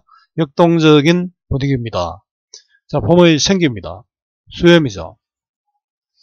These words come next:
자, 삼, 사에는 오히려 동적이라 할 수 있죠.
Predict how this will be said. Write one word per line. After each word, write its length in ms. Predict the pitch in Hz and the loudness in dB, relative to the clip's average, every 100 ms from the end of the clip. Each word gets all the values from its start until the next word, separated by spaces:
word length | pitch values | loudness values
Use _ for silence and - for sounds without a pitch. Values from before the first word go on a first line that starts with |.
| _ _ _ - | _ _ _ -8
자, 100 | 151 | -6
삼, 300 | - 214 220 | -2 0 0
사에는 720 | - 170 156 143 139 156 160 _ _ | 2 2 4 2 0 -4 -8 _ _
오히려 340 | - 151 147 135 - | -6 -4 -4 -6 -4
동적이라 600 | 165 175 175 180 156 120 | -2 -2 -2 -2 0 -2
할 80 | |
수 120 | 113 110 | -8 -10
있죠. 500 | - 101 131 165 | -8 -4 -2 -2